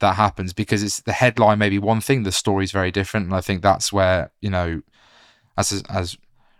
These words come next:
readers, we just need to make sure that we always take into the wider context. I'm not saying M-, M Ps, of course, should always be careful with their words and think very carefully about when they say something, how could it be interpreted?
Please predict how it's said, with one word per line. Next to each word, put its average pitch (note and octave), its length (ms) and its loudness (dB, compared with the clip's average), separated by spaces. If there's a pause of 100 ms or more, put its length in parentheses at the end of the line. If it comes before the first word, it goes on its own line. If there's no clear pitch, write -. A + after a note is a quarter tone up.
(100)
readers, G#2 460 4
we G2+ 80 0
just F#2+ 180 -2
need G2 160 0
to F#2 140 -4
make F2+ 220 -2
sure G2 180 -2
that F2 80 -4
we F#2 140 -2
always F2+ 200 -2
take F#2 220 -4
into F2+ 160 -6
the F#2 100 -4
wider F2+ 280 0
context. - 680 -4
I'm A2+ 80 0
not B2 140 4
saying A2+ 160 2
M-, G#2 200 0
M B2 180 4
Ps, A2 240 2
of F#2+ 60 -6
course, G#2 280 2
should - 180 -2
always G2 180 2
be F#2+ 140 -6
careful G2 360 0
with F#2 80 -2
their F#2 140 0
words F#2 300 0
and F#2 140 -6
think F#2+ 260 -2
very F#2+ 200 0
carefully G2 300 0
about F2 180 0
when F#2 120 -2
they F#2 80 -2
say F#2+ 220 -2
something, F2 280 -8
how G2+ 260 0
could F#2+ 200 -8
it F2 120 -6
be F2+ 120 -8
interpreted? F#2+ 760 -8